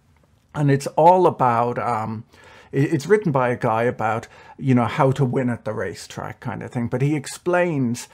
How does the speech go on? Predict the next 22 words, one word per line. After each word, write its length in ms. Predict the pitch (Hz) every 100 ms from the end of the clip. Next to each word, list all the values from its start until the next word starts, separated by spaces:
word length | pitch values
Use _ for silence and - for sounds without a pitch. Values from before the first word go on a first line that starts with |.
| - - - _
that 300 | 143 135 - -
if 240 | 202 208
you 160 | 202 165
come 340 | - - 160
up 240 | 151 143 123
with 120 | 127
a 60 |
winning 360 | 117 131 120 110
system, 400 | - 135 117 127
we'll 100 | 139
say 160 | 139 208
if 120 | 208
it's 160 | 143
something 260 | - 139 139
simple 560 | - - 170 139 139 123
like 240 | 123 120
the 100 | -
heaviest 600 | 87 185 143 139 120 -
horse 360 | 120 123 117 -
always 560 | 107 110 - 104 131
wins, 540 | 127 127 113 92 - -
right? 260 | 113 139